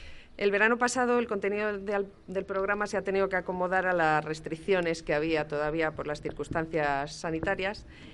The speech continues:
y la propuesta para el verano dos mil veintidós podrá realizarse sin aquellas limitaciones, por lo que ya no tenemos limitaciones, por lo que el aforo no estará limitado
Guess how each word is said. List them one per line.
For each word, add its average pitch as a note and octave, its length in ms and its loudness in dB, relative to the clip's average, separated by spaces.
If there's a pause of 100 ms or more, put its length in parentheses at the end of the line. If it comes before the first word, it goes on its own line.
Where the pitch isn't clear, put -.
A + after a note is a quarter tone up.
(120)
y E3 100 -2
la F3+ 100 4
propuesta G3 340 0
para G3 160 4
el G3 60 2
verano F#3 300 2
dos F3 120 0
mil F3 140 -4
veintidós F3 440 -2
podrá E3+ 380 0
realizarse E3+ 580 0
sin F3 140 -4
aquellas D3+ 300 -2
limitaciones, D3+ 600 -4
por C3 200 -14
lo B2+ 120 -14
que G#2+ 340 -14
ya C#3+ 100 -8
no C#3+ 100 -10
tenemos C#3+ 260 -8
limitaciones, D#3 540 -4
por E3 140 -4
lo D#3 80 0
que D#3 80 -4
el D3 80 -2
aforo E3+ 320 0
no F3+ 80 0
estará E3+ 260 0
limitado F#3 560 -2